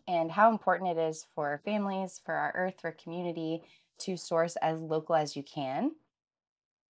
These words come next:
And that is really where our mission formed because my husband and I,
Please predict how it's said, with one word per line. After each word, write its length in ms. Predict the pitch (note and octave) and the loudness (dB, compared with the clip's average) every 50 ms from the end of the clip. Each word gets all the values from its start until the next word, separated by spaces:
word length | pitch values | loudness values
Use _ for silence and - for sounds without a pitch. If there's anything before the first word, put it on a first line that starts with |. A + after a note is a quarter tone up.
| _ - _ - | _ -20 _ -4
And 500 | F3+ F3 F3 E3+ E3 E3 D#3+ E3+ E3 E3 | 0 2 4 4 6 4 4 2 0 4
that 260 | D#3+ E3+ E3+ A#3 A3+ - | 6 8 8 8 6 4
is 320 | A3+ G#3+ G#3 F3 D#3+ - _ _ _ _ _ _ - | 0 0 0 -2 -4 -12 _ _ _ _ _ _ -8
really 340 | F3 F3 F3+ F#3 G#3+ A#3+ A#3+ | -2 2 2 4 4 4 4
where 240 | G3+ F3+ E3+ F3 | 4 4 4 6
our 180 | F#3 F3+ F3+ E3+ | 6 6 6 4
mission 340 | E3 E3 D#3+ - F#3 F3 D#3+ | 2 0 -2 -2 -4 -6 -6
formed 540 | D#3+ - - D3+ C#3+ C#3+ E3+ B3+ D#4+ D#4 A3+ | -6 -4 -2 0 0 0 0 0 0 0 -2
because 560 | G#3+ G3+ - G3+ F3+ E3+ E3+ E3 D#3 - - - | -4 -2 2 2 4 4 4 2 -2 -10 -12 -8
my 140 | F3 E3 E3+ | -6 -6 -4
husband 380 | E3+ F3 D#3+ D#3+ D#3+ E3+ E3 | -2 -2 -2 -2 -2 -2 -2
and 120 | E3 D#3+ D#3 | 0 0 0
I, 360 | D#3 D#3 D#3 D#3 E3 E3+ - | 0 0 0 0 -2 -2 -6